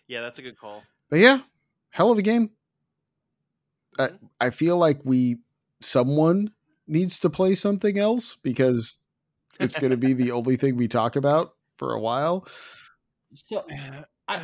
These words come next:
Speaker 3: I did actually play a
Speaker 2: Oh,
Speaker 3: couple other
Speaker 2: good,
Speaker 3: things this
Speaker 2: good.
Speaker 3: week, too. So, I, um, I beat Turnip Boy Robs
Speaker 2: Nice.
Speaker 3: the Bank.
Speaker 1: Sweet.
Speaker 3: Uh, I finished it. It was a lot of fun. The music, the soundtrack is a bop and stuff. I do really enjoy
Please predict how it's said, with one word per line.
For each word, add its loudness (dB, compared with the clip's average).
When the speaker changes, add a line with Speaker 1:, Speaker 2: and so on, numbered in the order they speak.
Speaker 3:
I 2
did -4
actually -2
play -2
a -8
Speaker 2:
Oh, 4
Speaker 3:
couple -6
other -8
Speaker 2:
good, 4
Speaker 3:
things 0
this -4
Speaker 2:
good. 0
Speaker 3:
week, -10
too. -12
So, -2
I, -2
um, -6
I 2
beat -10
Turnip -10
Boy 0
Robs -2
Speaker 2:
Nice. -4
Speaker 3:
the -14
Bank. -20
Speaker 1:
Sweet. -12
Speaker 3:
Uh, -10
I -12
finished -12
it. -6
It -14
was -8
a -6
lot -4
of -12
fun. -8
The -10
music, -2
the -8
soundtrack -4
is -12
a -8
bop -4
and -16
stuff. -4
I -8
do -12
really -10
enjoy -6